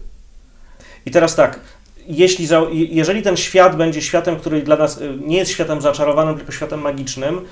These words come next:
no to w świecie magicznym jest tak, że czy my chcemy, czy nie, to te rzeczy po prostu się, e, zdarzą. Czyli to nie jest tak, że ja sobie wybiorę, jak to będę czytał. Po prostu duchy cię dopadną na przykład i tyle. Czyli w tym sensie świat magiczny,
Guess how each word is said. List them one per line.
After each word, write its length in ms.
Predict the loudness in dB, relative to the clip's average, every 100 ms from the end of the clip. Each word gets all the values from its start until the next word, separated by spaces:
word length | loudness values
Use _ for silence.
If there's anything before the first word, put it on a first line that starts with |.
| -16
no 60 | -10
to 80 | -8
w 80 |
świecie 280 | -4 -2 0
magicznym 420 | 2 0 -2 -4
jest 140 | -4 -4
tak, 160 | -4
że 80 | -4
czy 140 | -2 -2
my 100 | -2
chcemy, 280 | -2 -4
czy 140 | -4 -6
nie, 100 | -6
to 120 | -6
te 120 | -4
rzeczy 220 | -6 -6
po 100 | -6
prostu 280 | -10 -10 -10
się, 300 | -8 -8 -8 -12 -20 -10
e, 160 | -6
zdarzą. 360 | 2 2 2 -2 -14 -20 -20 -20 -20 -20 -20 -16
Czyli 360 | -8 -6 -4
to 100 | -2
nie 80 | 0
jest 120 | 0
tak, 140 | 0 0
że 60 |
ja 80 | -2
sobie 180 | 0 -4
wybiorę, 380 | 0 2 4 4
jak 120 | 2
to 100 | -4
będę 260 | -6 -6
czytał. 320 | -6 -10 -12 -16
Po 320 | -18 -20 -14
prostu 240 | -10 -6
duchy 280 | -4 -2 -4
cię 120 | -4
dopadną 420 | -2 2 2 2
na 100 | -4
przykład 280 | -4 -6 -8
i 60 | -8
tyle. 320 | -8 -8 -8 -16 -20 -16
Czyli 160 | -10 -6
w 60 |
tym 140 | -4 -2
sensie 300 | -2 -2 -4
świat 260 | -2 0
magiczny, 680 | 0 -2 -4 -6 -4 -4